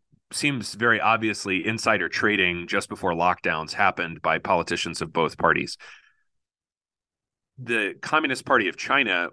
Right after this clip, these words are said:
would simply, I think, be a great deal more open about its own unitary control over the country's economic life, and it would be a lot quieter about its squabbles.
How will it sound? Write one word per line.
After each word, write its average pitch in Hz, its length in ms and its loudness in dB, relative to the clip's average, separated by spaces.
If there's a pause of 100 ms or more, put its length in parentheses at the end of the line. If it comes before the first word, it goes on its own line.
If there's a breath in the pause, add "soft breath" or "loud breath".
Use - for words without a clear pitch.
would 107 180 -4
simply, 107 420 -4
I 104 160 4
think, 92 420 -4 (200)
be 95 380 -4
a 95 80 -6
great 95 200 -2
deal 92 180 -2
more 82 260 -4 (100)
open 117 580 2 (680 soft breath)
about 104 580 2
its 113 220 -4
own 110 560 0 (500)
unitary 110 680 0
control 92 920 2
over 98 180 -4
the 90 100 -4
country's 98 380 -4
economic 95 560 0
life, 73 360 0 (680 soft breath)
and 117 420 0
it 123 140 0
would 113 140 -2
be 107 100 0
a 98 60 2
lot 92 220 0
quieter 104 600 2
about 80 220 -4
its - 140 -8
squabbles. - 680 2